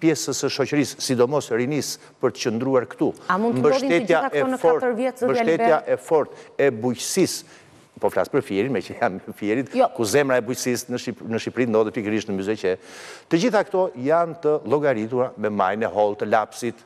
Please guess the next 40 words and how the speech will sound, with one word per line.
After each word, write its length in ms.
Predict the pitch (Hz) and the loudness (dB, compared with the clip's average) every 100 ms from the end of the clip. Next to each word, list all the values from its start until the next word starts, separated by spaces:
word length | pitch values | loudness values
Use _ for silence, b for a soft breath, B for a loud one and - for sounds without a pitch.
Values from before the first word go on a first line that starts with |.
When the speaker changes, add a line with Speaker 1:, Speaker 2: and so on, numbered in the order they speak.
| _ | _
Speaker 2:
Që 80 | 233 | -2
mund 240 | 214 262 294 | 2 2 2
të 80 | |
Speaker 1:
Që 40 | 254 | 2
do 0 | |
të 40 | |
Speaker 2:
realizohen 520 | 240 220 208 269 311 | 2 2 2 2 4
Speaker 1:
thotë, 320 | 330 - - 175 | 2 0 -6 -2
Speaker 2:
brenda 260 | 311 339 | 0 2
Speaker 1:
që 60 | - | 2
do 80 | 247 | 2
Speaker 2:
një 40 | |
Speaker 1:
të 40 | |
thotë, 40 | - | 2
Speaker 2:
katër 280 | 311 285 196 | 0 0 2
Speaker 1:
ja 100 | 180 | 2
do 80 | 180 | 2
të 80 | |
them 120 | - 160 | 0 0
Speaker 2:
vjeçari. 80 | |
Speaker 1:
gjën 160 | 143 147 | -2 -2
tjetër. 320 | 117 98 92 - B B | 0 0 0 -4 B B
Nëse 260 | 139 190 - | -4 0 2
keni 180 | 151 131 | 0 -2
vënë 260 | 104 101 101 | 2 2 4
re, 100 | 190 - - B B B B B B B B | 2 -2 -16 B B B B B B B B
të 80 | 143 | 2
gjitha 120 | 208 180 | 2 2
këto 120 | 170 | 0
plan, 220 | 185 175 | 0 0
ky 120 | - 190 | -2 -2
plan, 300 | - 127 107 | 2 2 0
ju, 120 | 110 | -4
këto 240 | 113 139 | 0 0
masa 500 | 117 123 120 - 101 87 - _ _ | 2 0 -2 -2 -4 -4 -16 _ _
nuk 260 | 127 185 - - - _ | -2 -2 -2 -16 -20 _
tentojnë 640 | - 131 117 - 175 123 98 - - | 0 0 0 2 2 2 -2 -12 -2
për 100 | 113 | -2
të 140 | - 107 | 0 -4
suggestionuar 1300 | - 131 98 110 107 - - 104 127 120 98 90 - | -2 -4 -2 -2 -2 -4 -2 0 2 2 4 2 0